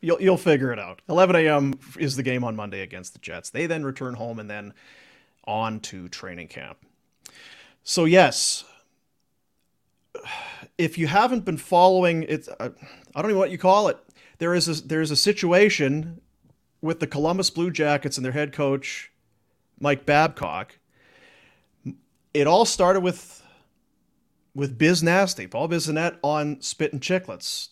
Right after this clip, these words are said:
Told a story about how Mike Babcock was bringing in guys and wanting to see their phones to put pictures up on the AirDrop or whatever it is, the AirPlay on, on the T Vs.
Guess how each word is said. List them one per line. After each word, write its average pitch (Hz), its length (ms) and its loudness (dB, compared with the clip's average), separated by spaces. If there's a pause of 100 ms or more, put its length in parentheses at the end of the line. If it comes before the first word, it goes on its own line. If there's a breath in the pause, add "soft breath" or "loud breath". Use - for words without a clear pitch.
(100)
Told 127 220 -6
a 139 80 -2
story 151 340 0
about 139 200 -2
how 131 220 -2
Mike 143 280 -6
Babcock 180 580 0
was 131 140 -6
bringing 180 340 -4
in 170 180 -4
guys 147 520 0
and 104 180 -12
wanting 151 260 -6
to 143 60 -6
see 180 200 -4
their 180 140 -2
phones 151 420 -2
to 131 80 -12
put 139 260 -6
pictures 131 400 -8
up 120 220 -6
on 110 240 -8
the 98 260 -16 (460 soft breath)
AirDrop 139 560 0
or 127 80 -6
whatever 127 240 -4
it 123 80 -6
is, 127 160 -8
the 123 100 -6
AirPlay 135 460 -4
on, 117 320 -8
on 117 160 -10
the 110 60 -14
T 110 220 -12
Vs. 90 420 -18